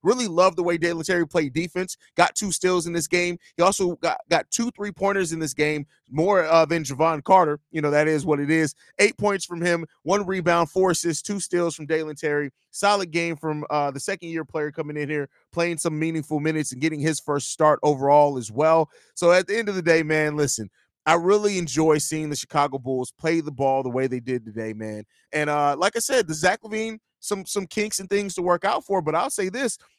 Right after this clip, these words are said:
as far as a first game back for Zach LaVine, he did pretty damn good. And, and, and listen, it seemed like he fit in. He didn't try to overdo it offensively. If anything, like we said, we kinda wanted him to pass a little bit less,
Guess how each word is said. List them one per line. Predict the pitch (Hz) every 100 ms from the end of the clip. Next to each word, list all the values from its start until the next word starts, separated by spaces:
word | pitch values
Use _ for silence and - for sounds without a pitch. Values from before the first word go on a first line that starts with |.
| -
as | 156
far | 208 240
as | 269
a | 196
first | - 202 226 -
game | 214 214
back | 170 196 247
for | 214
Zach | 180 208 -
LaVine, | 190 202 359 392 -
he | 277
did | 320 320
pretty | 311 311
damn | 294 302 285
good. | 233 392 349 127 -
And, | 202 220
and, | 240 214
and | 240 220 _ -
listen, | 302 302 202
it | 202
seemed | - 254
like | 254 240
he | 202
fit | - 156
in. | 175 240 240 - -
He | 165
didn't | 202 196
try | 196
to | 185
overdo | 190 175 170 180 185
it | 165
offensively. | 139 208 233 220 233 226 _ -
If | 147
anything, | 190 214 214 220
like | 190 156
we | 143
said, | - 220 226 - _
we | 147
kinda | 196 190
wanted | 180 185 175
him | 180
to | 151
pass | - 185 185 170
a |
little | 175 170
bit | 139 110
less, | 165 247